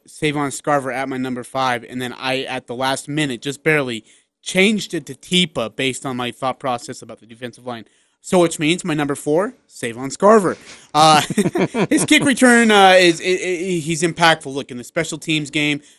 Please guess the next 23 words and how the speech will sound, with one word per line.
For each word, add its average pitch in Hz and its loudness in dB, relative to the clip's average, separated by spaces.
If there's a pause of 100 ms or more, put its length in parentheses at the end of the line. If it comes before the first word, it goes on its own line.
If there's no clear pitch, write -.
(120)
I 151 2
don't 160 2
think 156 -4
there's 139 -6
any 170 0
more 165 0
of 151 -4
a 139 -4
dangerous 147 -4
returner 131 -6 (360)
in 185 2
the 143 -4
Mountain 151 0
West 139 -2
Conference 135 -6
or 135 -8
in 165 0
this 165 0
side 156 0
of 135 -6
the 131 -6
Mississippi 135 -8
River 120 -6